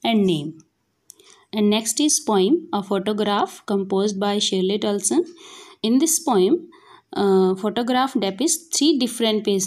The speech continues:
phases of life। इस पोएम के अंदर लाइफ के थ्री फेजेस दिखाए गए हैं।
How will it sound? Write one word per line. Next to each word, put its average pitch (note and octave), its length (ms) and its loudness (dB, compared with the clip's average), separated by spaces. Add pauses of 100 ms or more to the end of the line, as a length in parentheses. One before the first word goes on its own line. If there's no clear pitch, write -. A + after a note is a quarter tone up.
(120)
phases F#3+ 400 0
of F#3+ 100 -10
life। F#3+ 320 0 (320)
इस - 260 -2
पोएम G3 240 2
के G3+ 120 -2
अंदर G3+ 260 0
लाइफ F#3 280 -2
के A3 140 -2
थ्री A#3 220 -4
फेजेस G#3+ 400 0
दिखाए G3+ 400 -2
गए G3+ 160 0
हैं। B3+ 260 -2